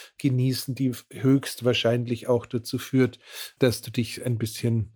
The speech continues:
leichter und lockerer fühlst. Ist allerdings schon, muss man klar sagen, jetzt das hintere Spektrum.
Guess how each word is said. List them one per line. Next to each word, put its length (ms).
leichter 500
und 160
lockerer 440
fühlst. 520
Ist 180
allerdings 540
schon, 320
muss 220
man 160
klar 220
sagen, 400
jetzt 520
das 360
hintere 540
Spektrum. 640